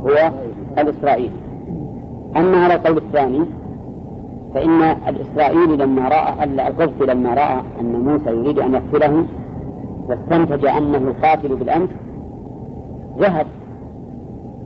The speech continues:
ترك المخاصمة وذهب إلى آل فرعون وأخبره، وإذا أخبرهم فسوف ينتقمون لأنفسهم. أرسلوا من يطلب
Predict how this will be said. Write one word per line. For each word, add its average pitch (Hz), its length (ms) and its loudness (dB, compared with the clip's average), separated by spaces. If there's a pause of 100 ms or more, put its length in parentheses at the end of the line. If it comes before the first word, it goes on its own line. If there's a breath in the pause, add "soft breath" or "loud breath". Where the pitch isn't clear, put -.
(440)
ترك 165 420 2 (1160)
المخاصمة 156 580 2 (1500)
وذهب 147 440 2
إلى 143 560 2
آل 143 140 2
فرعون 156 540 4 (140)
وأخبره، 135 460 2 (2750)
وإذا 170 280 6
أخبرهم 165 560 4
فسوف 143 400 2 (680)
ينتقمون 143 560 2
لأنفسهم. 127 640 0 (1300)
أرسلوا 160 480 2
من 143 200 2
يطلب 165 440 2